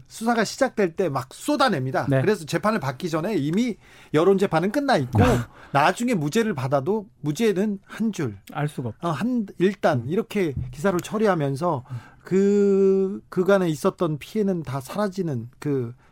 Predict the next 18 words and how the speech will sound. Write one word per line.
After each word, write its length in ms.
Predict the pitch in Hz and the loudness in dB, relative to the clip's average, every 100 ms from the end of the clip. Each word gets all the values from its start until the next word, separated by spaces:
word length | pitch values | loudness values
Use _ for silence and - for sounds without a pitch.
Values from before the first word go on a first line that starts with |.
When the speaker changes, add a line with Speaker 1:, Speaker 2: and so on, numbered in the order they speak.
| - | -8
Speaker 1:
피해는 520 | - 233 214 190 156 - | -2 0 2 -2 -4 -12
그 100 | 143 | -10
보상받지 520 | - 160 180 165 135 | -4 -2 0 -2 -4
못하는 340 | 131 160 151 | -6 -4 -6
그런 260 | 120 147 156 | -4 -2 -2
일이 180 | 147 131 | -4 -6
많았었는데, 540 | 120 131 156 190 147 117 | -8 -8 -4 -4 -2 -2
Speaker 2:
실제로 360 | 330 311 339 | -2 0 0
특수수사 380 | - 277 - 233 | -2 -6 0 2
목적은 680 | 170 180 233 196 254 151 110 - _ - 165 | 2 0 0 2 2 0 -4 -12 _ -14 -2
유죄가 420 | 156 156 247 277 | 2 4 4 4
아니고요, 400 | 180 139 131 147 175 | 2 2 0 -2 -2
구속이라고 460 | - 220 320 196 123 | -2 0 2 2 0
생각하거든요. 640 | 139 123 117 117 120 165 - - | 0 -2 -2 -6 -8 -10 -12 -10
Speaker 1:
음. 120 | 143 | -4
Speaker 2:
구속까지만 640 | 135 214 240 240 233 240 208 | 0 0 2 2 4 4 4
가면 220 | 196 175 | 2 2
되고, 300 | 151 160 196 | 0 0 -2